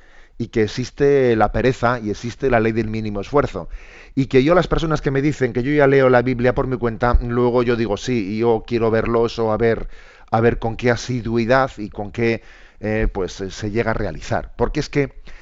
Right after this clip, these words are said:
también necesitamos ser acompañados para que nuestros, para que nuestros objetivos se cumplan realmente y no se queden en papel mojado. ¿Eh? Creo que estas reflexiones, pues, pueden un poco ayudar, ¿no?, a eso.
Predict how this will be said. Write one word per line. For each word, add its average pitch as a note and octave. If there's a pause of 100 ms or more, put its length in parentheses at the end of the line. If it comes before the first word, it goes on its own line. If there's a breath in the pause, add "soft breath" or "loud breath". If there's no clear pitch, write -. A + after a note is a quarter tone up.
(240 loud breath)
también C3
necesitamos A#2+
ser B2+
acompañados A2
para G2+
que G#2+
nuestros, G#2+ (420 loud breath)
para A2
que A#2
nuestros A#2+
objetivos B2
se -
cumplan A#2
realmente A2+
y A2
no G#2
se G#2+
queden A2+
en A2+
papel G#2
mojado. F2 (1040)
¿Eh? G2 (380 soft breath)
Creo G#2+
que G#2+ (240 loud breath)
estas -
reflexiones, A2
pues, -
pueden G#2+
un G2+
poco G#2
ayudar, F#2+
¿no?, E2+
a D2+
eso. -